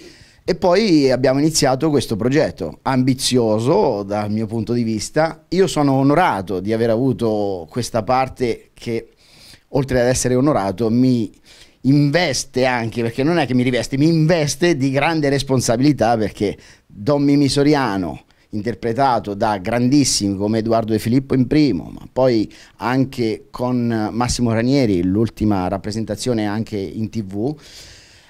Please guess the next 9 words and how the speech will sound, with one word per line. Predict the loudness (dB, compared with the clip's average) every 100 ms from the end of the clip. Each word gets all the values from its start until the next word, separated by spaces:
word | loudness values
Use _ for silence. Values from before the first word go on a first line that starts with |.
| _ _ _ _ _
è | -2 2
un | 4 4 4 4 2 0
bel | 0 -2
fardello | -2 -2 0 0
da | 0
portare | 0 -2 -2 -2
sopra | -4 -6
le | -8
spalle. | -8 -14 -14 -18